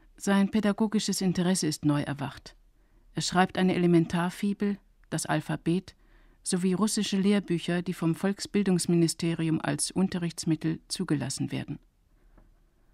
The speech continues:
Auch die Dorfschule für Bauernkinder, die er schon vor seiner Eheschließung in einem der Flügel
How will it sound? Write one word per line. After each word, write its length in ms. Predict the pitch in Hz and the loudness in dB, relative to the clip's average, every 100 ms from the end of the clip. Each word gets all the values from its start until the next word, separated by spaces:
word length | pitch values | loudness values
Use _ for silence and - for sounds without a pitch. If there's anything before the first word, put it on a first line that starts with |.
| _ _ _ - | _ _ _ -4
Auch 180 | 190 | -4
die 120 | - 202 | 0 2
Dorfschule 560 | 220 226 - 214 190 | 2 2 0 0 0
für 160 | 170 175 | 0 -2
Bauernkinder, 840 | 175 196 185 160 - 151 147 143 - - - | 0 2 2 0 0 0 2 -2 -8 -20 -10
die 60 | - | -4
er 80 | |
schon 400 | 165 - 170 175 - | -4 2 4 4 0
vor 220 | - 196 | -2 2
seiner 260 | 180 170 | 4 4
Eheschließung 680 | - 196 180 - 180 - 156 | 4 2 2 0 -2 2 2
in 120 | 160 | 2
einem 300 | 151 175 175 | 4 4 4
der 100 | 160 | 2
Flügel 480 | 151 - 190 180 170 | -2 -2 -2 2 0